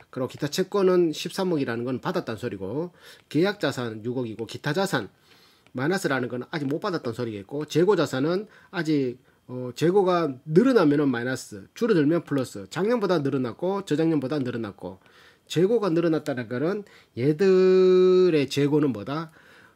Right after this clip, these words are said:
엘비 세미콘은 아웃소싱 업체거든. 오에스에이티, 오에스에이티, 아웃소싱 A가 뭐더라? 오에스아이티가.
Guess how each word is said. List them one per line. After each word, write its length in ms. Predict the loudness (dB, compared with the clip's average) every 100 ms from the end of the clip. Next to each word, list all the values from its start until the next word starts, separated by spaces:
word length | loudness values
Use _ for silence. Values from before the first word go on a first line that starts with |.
| -4
엘비 300 | -2 0 2
세미콘은 600 | 4 2 2 0 0 0
아웃소싱 720 | 0 0 0 0 0 0 0
업체거든. 400 | 0 -4 -6 -4
오에스에이티, 1300 | 0 2 2 2 0 -2 -12 -4 -2 -2 -4 -4 -4 -6
오에스에이티, 1500 | 0 2 4 4 0 -2 -4 -4 -4 -2 -2 -2 -4 -4 -4 -4
아웃소싱 1160 | -2 0 0 4 4 4 2 2 4 2 -2 -6 _ _ _ _ _ _ _ -20 -12
A가 480 | -8 -8 -8 -8 -8
뭐더라? 600 | -8 -10 -10 -10 -12 -18 _ _ _ _ _ _ _ _ _ _ _ _ _ _ -4
오에스아이티가. 1300 | -2 0 0 -2 -4 -4 -4 -6 -8 -10 -8 -10